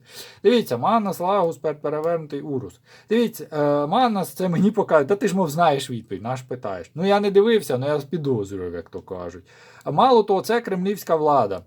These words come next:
Ось, прямий зв'язок є. В даному випадку це показує зв'язок, комунікацію. Ниточка веде у Кремль, можна не сумніватись навіть. Таємно,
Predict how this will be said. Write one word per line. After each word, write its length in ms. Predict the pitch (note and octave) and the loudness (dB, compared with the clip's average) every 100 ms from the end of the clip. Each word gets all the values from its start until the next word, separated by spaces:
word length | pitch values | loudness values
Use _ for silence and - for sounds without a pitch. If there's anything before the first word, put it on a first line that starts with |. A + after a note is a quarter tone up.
| - | 2
Ось, 300 | F#3 F#3+ - | 4 4 2
прямий 500 | - D#3+ G3+ B3 A#3 | -2 2 4 4 2
зв'язок 600 | G3+ G#3 F3 E3 A#2+ - | 4 4 6 4 4 0
є. 300 | G2+ F#2 - - | -8 -8 -10 -4
В 40 | |
даному 280 | C3+ F3 D#3 | 0 0 0
випадку 320 | C#3 E3+ - | 0 0 -2
це 160 | C#3 D#3 | -2 -2
показує 560 | C#3+ C#3+ D#3+ C3+ C3+ | 0 4 4 4 0
зв'язок, 460 | B2 C#3 C3+ G3+ F#3+ | 0 -2 2 2 2
комунікацію. 880 | E3 D3+ D3 C3+ D3 B2+ - G2 F#2+ _ | -2 -6 -6 0 2 0 -4 -10 -12 _
Ниточка 560 | D3 G#3+ A#3+ G3+ - E3+ | -2 0 0 -2 0 2
веде 320 | D#3 C#3 F3+ | 2 2 0
у 140 | F3+ D3+ | 0 -2
Кремль, 560 | D3 B2+ C3 A2+ F#2+ E2+ _ | 0 2 2 -4 -8 -14 _
можна 280 | A#2+ C3+ D3 | -6 -4 -4
не 220 | C3+ C3+ | -6 -8
сумніватись 720 | B2+ C#3+ C3 A#2 G2+ - - G2 | -8 -8 -4 -4 -4 -8 -16 -14
навіть. 340 | F2+ F2 - _ - _ | -12 -14 -16 _ -20 _
Таємно, 840 | A3 A#3+ G#3+ G3 F3+ E3+ F3+ G3 | 4 4 4 0 0 -4 -6 -8